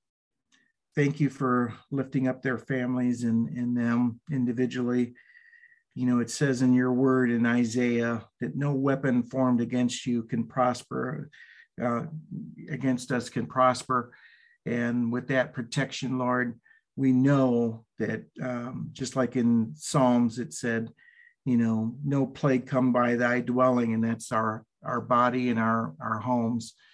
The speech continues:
So just that hedge of protection around all their families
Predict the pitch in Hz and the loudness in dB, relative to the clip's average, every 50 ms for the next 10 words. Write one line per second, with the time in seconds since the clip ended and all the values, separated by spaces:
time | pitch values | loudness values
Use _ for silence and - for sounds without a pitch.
0 | _ - _ _ _ _ _ _ _ - - - 117 120 117 113 - 147 135 120 | _ -20 _ _ _ _ _ _ _ -16 -10 -6 -4 -4 -4 -4 -6 -8 -8 -8
1 | - - 135 127 123 110 113 147 143 135 139 131 - 131 117 - 135 127 120 - | -8 -6 -4 -4 -4 -2 -2 -4 -4 -2 -4 -4 -4 -4 -6 -4 -4 -6 -6 -6
2 | - 131 120 117 113 113 117 117 117 120 120 120 - - 127 131 127 131 123 123 | -4 -4 -2 0 0 0 2 2 2 0 0 -2 -2 -2 -2 -2 0 0 0 0
3 | 120 113 113 - 117 113 113 117 113 113 113 117 117 113 113 - | -2 -2 -4 -4 -4 -2 -2 0 0 0 0 -2 -2 -4 -6 -10